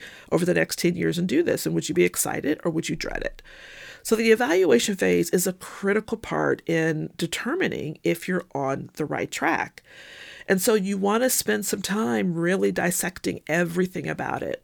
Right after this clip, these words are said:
that you really enjoyed. Where were you able to use your skills? Were you able to lean into your strengths? Were you working and operating more than eighty percent of your zone of genius while you were doing that?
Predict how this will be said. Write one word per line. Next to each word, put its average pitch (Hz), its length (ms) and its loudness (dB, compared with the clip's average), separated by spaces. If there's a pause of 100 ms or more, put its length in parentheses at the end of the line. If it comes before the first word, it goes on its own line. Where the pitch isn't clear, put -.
(100)
that - 220 -2
you 170 80 -4
really 160 280 -2
enjoyed. - 580 -4
Where 180 280 4 (400)
were 180 80 4
you 180 120 2
able 180 200 2
to - 140 -2
use 180 400 -2
your 170 80 -2
skills? 185 560 -2
Were 160 60 -2
you 165 120 0
able 170 140 0
to 175 140 -4
lean 175 260 0
into 170 220 -2
your 170 100 0
strengths? 180 600 -2 (440)
Were 208 80 6
you 202 160 2
working 202 400 2
and 202 160 0
operating 175 720 0
more 175 200 2
than 170 180 0
eighty 165 200 0
percent 175 320 -2
of 165 60 -2
your 156 140 -4
zone 160 180 -4
of 156 80 -6
genius 196 500 -6
while 160 220 -2
you 156 160 -8
were 156 80 -4
doing 190 320 -6
that? - 260 -10